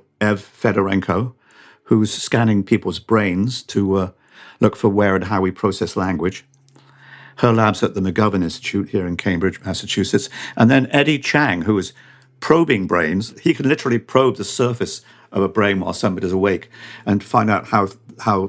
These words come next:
thoughts are turned into spoken words. Uh, and in fact, maybe even by monitoring the brain activity, hear a version of what somebody's saying, even though they're only thinking about it.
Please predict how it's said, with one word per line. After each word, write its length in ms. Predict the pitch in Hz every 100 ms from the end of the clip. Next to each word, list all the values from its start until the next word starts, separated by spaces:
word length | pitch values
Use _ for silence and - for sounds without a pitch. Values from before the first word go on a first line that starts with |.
| -
thoughts 600 | - 156 120 - - - - _ _ _ -
are 80 |
turned 380 | - - 107 98
into 240 | 92 82 85
spoken 560 | - - 98 101 92
words. 480 | 98 104 73 - - _ _ _
Uh, 280 | - 85 82
and 220 | - 95 92
in 120 | 92
fact, 260 | 135 117
maybe 260 | 104 123 117
even 260 | 98 87 82 - -
by 140 | 101
monitoring 540 | 95 101 113 113 95 85
the 40 |
brain 280 | 78 95 87
activity, 580 | 87 - 90 95 92 98 _ _ _ _ _ _ _ _
hear 400 | - 135 135 117
a 120 | 92
version 360 | 87 98 - 85
of 60 |
what 160 | 92 -
somebody's 360 | - 92 90
saying, 280 | - 92 92
even 180 | 110 101
though 100 | 95
they're 160 | 98 90
only 200 | 92 92
thinking 360 | - 127 -
about 300 | - 73 69
it. 80 | -